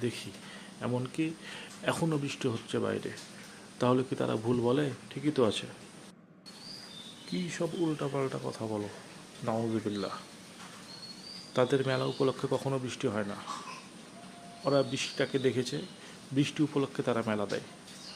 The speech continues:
অর্থাৎ বর্ষাকালে তাদের মেলাটা হয় এবং তারা এটা বলে বেড়ায় যে মেলা উপলক্ষে বৃষ্টি হচ্ছে। আসলে মেলা উপলক্ষে বৃষ্টি হয় না, বৃষ্টি তো আল্লাহর হাতে, বৃষ্টি কখন হবে আল্লাহ ছাড়া কেউ জানে না।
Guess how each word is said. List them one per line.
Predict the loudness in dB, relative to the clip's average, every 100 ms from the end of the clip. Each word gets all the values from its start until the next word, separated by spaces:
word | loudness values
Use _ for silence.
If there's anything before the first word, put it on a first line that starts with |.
| 2
অর্থাৎ | 4 6 4 2
বর্ষাকালে | 4 4 0 0 0 0
তাদের | 0 2 2
মেলাটা | 0 -2
হয় | -4 -4 -8 -12 -12 -12 -8 -2
এবং | 0 0 2
তারা | 2
এটা | 2 2 2
বলে | 2 2
বেড়ায় | 2 2 2 0 -6 -14 -12 -14 -14 -14 -16 -16 -16 -16 -10
যে | -6 4 8 10 8 2
মেলা | 4 6
উপলক্ষে | 6 4 2 2 0 -4
বৃষ্টি | -2 -4 -2
হচ্ছে। | -4 -4 -4 -6 -6 -12 -12 -8
আসলে | -6 -2 2
মেলা | 4 6 6
উপলক্ষে | 4 4 2 2 -6
বৃষ্টি | -6 -4 -2
হয় | 0
না, | -2 -8 -12 -10 -10 -10 -4
বৃষ্টি | -2 2 4
তো | 6
আল্লাহর | 8 6 4
হাতে, | 0 -6 -12 -8
বৃষ্টি | -6 -4 -2
কখন | 0 0 -2
হবে | 0 0
আল্লাহ | 2 0
ছাড়া | 0 -2
কেউ | 0 2
জানে | 2 0
না। | -2